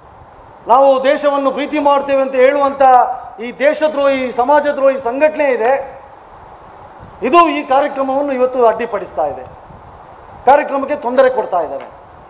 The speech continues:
ಅಂದರೆ ಇವರದು ಅಜೆಂಡಾ ಸ್ಪಷ್ಟವಾಗಿ ಇದೆ. ಯಾರು ಈ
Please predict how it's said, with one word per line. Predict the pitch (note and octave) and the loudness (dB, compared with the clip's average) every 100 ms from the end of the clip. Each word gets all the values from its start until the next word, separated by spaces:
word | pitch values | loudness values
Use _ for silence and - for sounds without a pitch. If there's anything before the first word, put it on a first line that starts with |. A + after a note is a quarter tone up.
| - - A#3 | -20 -10 -4
ಅಂದರೆ | C4 | 0
ಇವರದು | C4+ D4+ C#4 C4 | 4 4 6 2
ಅಜೆಂಡಾ | A3 D#4 E4+ E4+ C4+ C4 | 2 2 4 6 6 2
ಸ್ಪಷ್ಟವಾಗಿ | - C4 C4+ E4 D#4 C#4 B3 | -2 -4 -2 2 4 4 0
ಇದೆ. | A3+ C4 D4 B3+ - - - - - - - - | 2 4 4 0 -10 -16 -20 -20 -20 -20 -20 0
ಯಾರು | F#3+ C#4+ E4 D#4+ | 4 6 6 2
ಈ | D4+ | -4